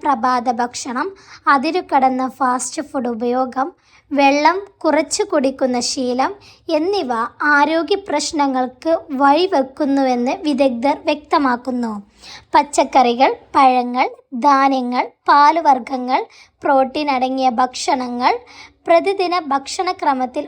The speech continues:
ഉൾപ്പെടുത്തണമെന്ന് അവർ നിർദ്ദേശിക്കുന്നു. അടുത്ത പാരഗ്രാഫായിട്ട് നമ്മൾ കൊടുക്കുന്നു, കുട്ടികളുടെ ശരീര വളർച്ചയ്ക്കും പഠനക്ഷമതയ്ക്കും പോഷകാഹാരം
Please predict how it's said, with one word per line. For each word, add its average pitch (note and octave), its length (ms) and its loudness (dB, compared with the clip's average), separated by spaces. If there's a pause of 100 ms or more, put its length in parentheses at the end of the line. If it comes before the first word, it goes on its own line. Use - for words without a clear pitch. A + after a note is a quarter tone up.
(120)
ഉൾപ്പെടുത്തണമെന്ന് D4 920 -2 (200)
അവർ - 160 -2 (120)
നിർദ്ദേശിക്കുന്നു. C#4 840 -6 (800)
അടുത്ത A4+ 320 0
പാരഗ്രാഫായിട്ട് B3+ 800 2
നമ്മൾ B3 240 -2
കൊടുക്കുന്നു, C4 480 -6 (1300)
കുട്ടികളുടെ E4 720 4 (140)
ശരീര D4 440 0 (140)
വളർച്ചയ്ക്കും C4 760 -4 (180)
പഠനക്ഷമതയ്ക്കും C#4 1300 -2 (140)
പോഷകാഹാരം C4+ 1160 0